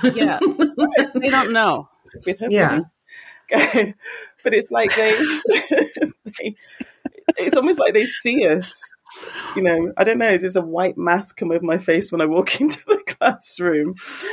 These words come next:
Speaker 3: So, you know, rather than, I think with, unless we kind of deliberately talk about these things with our students, you know, these stereotypes, and we say, "Well, you know, I'm a black person and I'm,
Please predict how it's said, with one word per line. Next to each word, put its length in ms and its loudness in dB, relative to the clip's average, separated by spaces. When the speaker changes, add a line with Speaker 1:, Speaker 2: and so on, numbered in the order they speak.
Speaker 3:
So, 440 0
you 140 0
know, 260 2
rather 300 2
than, 320 -4
I 100 2
think 280 0
with, 160 -2
unless 380 -2
we 200 0
kind 220 -4
of 160 0
deliberately 480 2
talk 300 -2
about 220 2
these 180 0
things 200 -4
with 100 -4
our 100 2
students, 720 -2
you 60 -8
know, 120 2
these 240 0
stereotypes, 760 0
and 100 2
we 100 0
say, 300 -2
"Well, 320 2
you 100 -2
know, 260 0
I'm 200 0
a 40 0
black 280 -4
person 420 0
and 160 0
I'm, 400 0